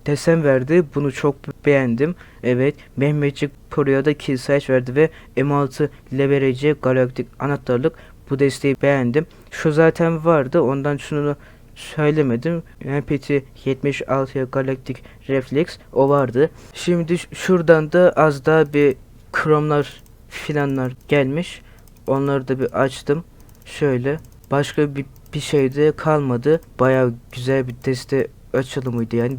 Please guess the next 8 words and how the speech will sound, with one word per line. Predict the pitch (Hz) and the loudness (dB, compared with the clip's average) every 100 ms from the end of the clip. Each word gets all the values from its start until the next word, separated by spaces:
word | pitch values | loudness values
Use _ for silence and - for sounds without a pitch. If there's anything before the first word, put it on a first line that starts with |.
| - | -6
Ben | 131 | -6
çok | 127 147 135 | -4 -4 -2
beğendim. | 143 135 117 113 165 - - - | -2 -2 0 -2 -2 -6 -20 -10
Çıkanları | - - 160 156 156 156 147 | -8 0 0 2 2 2 2
bir | 143 127 - - - | 2 0 -6 -20 -6
göstereyim. | 135 139 - 117 117 151 - - - - | -4 -2 -4 -2 0 -2 -6 -18 -20 -8
Galaktik, | 131 135 143 - 151 - - | -2 2 2 2 -4 -2 0
e, | 131 131 | 2 2